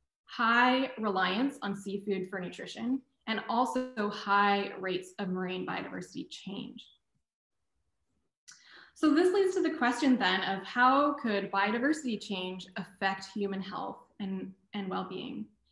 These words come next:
And of course, we know that, that diversity in human diets is a pillar of, of, um, of, of healthy diets. Um,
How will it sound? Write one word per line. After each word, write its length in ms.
And 80
of 100
course, 180
we 80
know 760
that, 420
that 280
diversity 560
in 60
human 320
diets 460
is 100
a 120
pillar 580
of, 120
of, 340
um, 380
of, 220
of 80
healthy 340
diets. 540
Um, 500